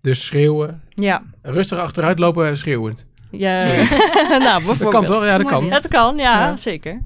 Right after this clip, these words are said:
Speaker 1: Oké.
Speaker 3: En, en stel je wilt nu graag, ehm, je gaat naar de Veluwe en je zou graag een wolf een keer in het echt willen zien.
Speaker 1: Hmm.
Speaker 3: Wa-, heb je een beetje kans om hem tegen te komen? En hoe, hoe moet je dat dan aanpakken?
Speaker 2: Nou, de boswachter
Speaker 1: Ja.
Speaker 2: die ik heb gesproken, die zei van, "Ja, da-, die kans is eigenlijk heel klein."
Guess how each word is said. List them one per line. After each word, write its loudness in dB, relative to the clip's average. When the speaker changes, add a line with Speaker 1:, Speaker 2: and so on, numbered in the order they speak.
Speaker 1:
Oké. -10
Speaker 3:
En, -6
en -8
stel -8
je -8
wilt -10
nu -6
graag, -10
ehm, -12
je -14
gaat -8
naar -4
de -8
Veluwe -8
en -8
je -8
zou -10
graag -12
een -8
wolf -8
een -10
keer -10
in -8
het -12
echt -12
willen -10
zien. -10
Speaker 1:
Hmm. 0
Speaker 3:
Wa-, 0
heb -8
je -8
een -4
beetje -6
kans -4
om -4
hem -4
tegen -10
te -20
komen? -6
En -2
hoe, -8
hoe -14
moet -6
je -18
dat -16
dan -20
aanpakken? -6
Speaker 2:
Nou, 2
de -2
boswachter -2
Speaker 1:
Ja. -4
Speaker 2:
die -4
ik -8
heb -8
gesproken, -6
die -8
zei -2
van, -6
"Ja, -4
da-, -8
die -14
kans -10
is -14
eigenlijk -10
heel -8
klein." -4